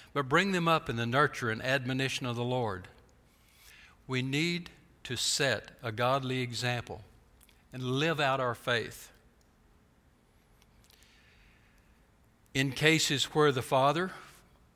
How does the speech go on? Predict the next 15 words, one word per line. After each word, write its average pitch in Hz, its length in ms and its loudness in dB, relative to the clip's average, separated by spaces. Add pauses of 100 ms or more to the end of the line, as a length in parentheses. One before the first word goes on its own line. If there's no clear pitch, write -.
(300)
for - 300 -8
whatever 151 380 4
reason, 127 540 -2 (1400)
does 147 320 4
not 120 300 2
or 127 140 0
cannot 160 600 0
fulfill 123 460 -6
his 110 260 -6
responsibility, 117 1080 -4 (520)
it 147 120 -16
falls 131 400 0
to 123 120 -8
the 110 80 -2
wife, 120 680 0